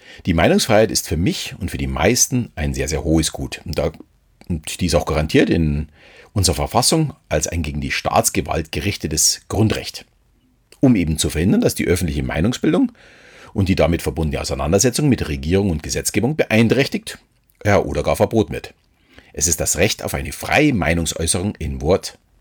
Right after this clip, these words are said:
Bild und Schrift. So heißt es zumindest. Ja, und auch wenn wir glauben, es wäre erst im letzten Jahrhundert entstanden, so ganz neu ist die Meinungsfreiheit eben nicht. Schon siebzehnhundertneunundachtzig, also vor gut zweihundertdreißig Jahren,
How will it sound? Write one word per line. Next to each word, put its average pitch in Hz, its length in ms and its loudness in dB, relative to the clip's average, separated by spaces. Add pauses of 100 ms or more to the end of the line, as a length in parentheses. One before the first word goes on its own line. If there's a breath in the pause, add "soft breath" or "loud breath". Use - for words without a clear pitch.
(120)
Bild - 380 0 (120)
und - 160 2
Schrift. - 380 -4 (400)
So 147 180 2
heißt - 180 0
es - 40 -4
zumindest. - 380 -10 (1400 loud breath)
Ja, 123 80 6
und 113 80 6
auch 113 120 4
wenn 131 140 6
wir 110 80 8
glauben, 101 480 2 (300)
es 95 180 0
wäre 95 240 4
erst 87 240 0
im 90 80 0
letzten 87 240 -2
Jahrhundert 101 320 2
entstanden, 214 560 0 (560)
so 104 140 0
ganz 87 240 -2
neu 92 160 2
ist - 120 0
die 78 60 2
Meinungsfreiheit 80 520 2
eben 73 120 -4
nicht. - 380 -4 (180)
Schon 76 260 -4
siebzehnhundertneunundachtzig, 85 880 2
also 76 200 0
vor - 360 -8
gut - 180 -10
zweihundertdreißig 76 600 -2
Jahren, 90 320 0